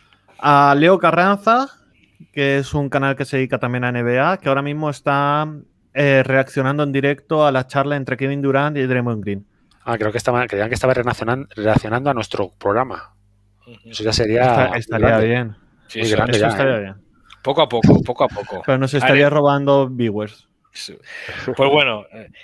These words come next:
Speaker 3: ya sabéis que nos podéis encontrar en, en redes sociales. Aquí tenéis nuestro, nuestro email, nuestro Insta-, eh, nuestro YouTube, ahora también Spotify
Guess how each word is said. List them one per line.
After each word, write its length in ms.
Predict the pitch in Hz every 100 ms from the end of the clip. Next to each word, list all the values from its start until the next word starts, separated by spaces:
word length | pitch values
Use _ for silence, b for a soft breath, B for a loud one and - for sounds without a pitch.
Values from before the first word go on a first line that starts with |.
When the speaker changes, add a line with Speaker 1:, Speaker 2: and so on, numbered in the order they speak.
| B
Speaker 3:
ya 120 | 127
sabéis 340 | - 143 151 -
que 80 |
nos 100 | 147
podéis 220 | 123 127 135
encontrar 500 | 123 123 123 131 127
en, 560 | 120 117 117 117 117
en 140 | 123 127
redes 200 | 131 131
sociales. 240 | 117 143
Aquí 80 | 139
tenéis 260 | 123 117 117
nuestro, 640 | 117 - 120 110 110 110
nuestro 300 | 113 110 117
email, 840 | 120 151 160 160 160 160 165 160 147
nuestro 600 | 123 - - 113 113 110
Insta-, 380 | 113 - 107 104
eh, 540 | 117 117 110 113 113 B B B B
nuestro 260 | 131 - 117
YouTube, 720 | 117 156 170 170 170 170 165 - _
ahora 340 | 107 117 135 131
también 300 | 120 123 123
Spotify 880 | - 117 120 143 156 165 170 175